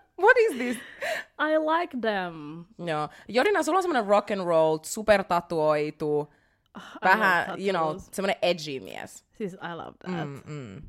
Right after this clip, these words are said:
Speaker 2: Kunhan se on niinku, koska mua ei haittaa, että se on niinku, se on mi-,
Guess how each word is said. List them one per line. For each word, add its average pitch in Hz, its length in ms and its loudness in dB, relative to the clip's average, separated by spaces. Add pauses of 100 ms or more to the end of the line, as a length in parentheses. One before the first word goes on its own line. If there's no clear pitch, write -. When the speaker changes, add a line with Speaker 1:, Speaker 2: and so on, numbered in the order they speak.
(140)
Speaker 2:
Kunhan 302 340 2
se 220 100 -2
on 214 40 2
niinku, 196 260 -4
koska 247 260 0
mua 302 160 6
ei 415 80 4
haittaa, 202 440 2
että - 160 -6
se 170 80 -4
on 156 80 -2
niinku, 151 240 -8 (1300)
se 240 100 -2
on 247 80 2
mi-, 269 220 2